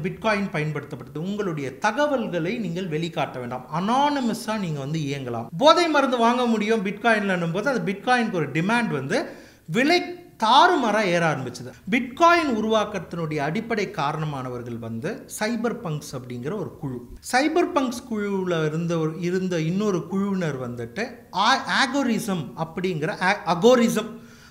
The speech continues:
அப்படிங்கிற ஒரு கொள்கையினால் ஊந்தப்பட்டவர்கள். தனி மனிதன் சுதந்திரமானவன், அவனை இந்த நாடோ இந்த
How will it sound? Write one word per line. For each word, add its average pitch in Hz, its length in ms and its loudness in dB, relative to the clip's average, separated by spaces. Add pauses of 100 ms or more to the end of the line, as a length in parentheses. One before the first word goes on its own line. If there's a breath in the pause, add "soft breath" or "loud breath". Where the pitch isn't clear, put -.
அப்படிங்கிற 208 560 2
ஒரு 214 220 0
கொள்கையினால் 180 640 0
ஊந்தப்பட்டவர்கள். 123 720 -6
தனி 269 300 0
மனிதன் 202 460 -2
சுதந்திரமானவன், 135 880 -4 (300 soft breath)
அவனை 214 440 2
இந்த 214 180 0
நாடோ 190 560 0
இந்த 180 260 -4